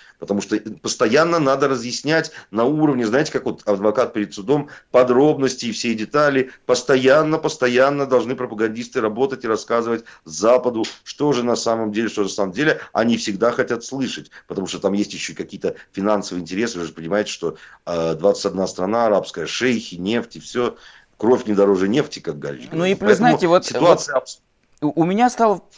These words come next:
Speaker 2: складываться впечатление, что палестинцы переживают, что и о них просто начнут забывать, потому что мы видим в последние месяцы и годы у Израиля,
Speaker 1: Да.
Speaker 2: а, получается налаживать нормальные, современные дипломатические
Speaker 1: Да.
Speaker 2: отношения со всеми арабскими странами.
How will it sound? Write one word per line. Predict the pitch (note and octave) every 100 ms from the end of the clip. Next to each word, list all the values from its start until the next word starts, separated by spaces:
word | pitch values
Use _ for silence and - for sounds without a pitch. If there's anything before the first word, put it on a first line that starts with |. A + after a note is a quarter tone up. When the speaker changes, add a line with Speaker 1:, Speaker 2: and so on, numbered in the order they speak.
| -
Speaker 2:
складываться | - A3 F3+ E3+
впечатление, | E3 F3+ G3+ G#3+ G3
что | -
палестинцы | E3+ F3 E3+ - F3+ G3+ G3 F3+
переживают, | D#3 D3+ D3+ F3 D#3+
что | - C#3+ C#3+
и | - G2
о | C3
них | D#3+ F#3
просто | F3+ F3+ F3 E3
начнут | E3 F3+ D#3
забывать, | D#3+ E3+ A#3+
потому | E3
что | C#3 D3+
мы | F3
видим | F3+ C#3
в |
последние | - C#3 - D#3+ D3+ D3 C#3 - - -
месяцы | D3+ D#3+ A#2+ C#3+ C#3
и |
годы | B2+ D3+ F#3+ D3+ A#2+
у | A2 B2+
Израиля, | A2 B2+ F3 E3 C#3+ - - - _
Speaker 1:
Да. | - A#2+ A#2+
Speaker 2:
а, |
получается | C3+ C#3+ C3+ F#3 - C#3
налаживать | C3+ E3 D3 B2+
нормальные, | C3 B2+ B2 D3+ D#3+ D3 C3+
современные | - C3 C#3 C3 D3 C#3+ B2+
дипломатические | A2+ A#2+ B2+ C3+ -
Speaker 1:
Да. | A2+
Speaker 2:
отношения | - C#3+ D#3+ D3
со | C#3
всеми | - F3 D#3
арабскими | C#3+ - D3+
странами. | D3 - B2+ F#2+ D#2 B1+ G#1+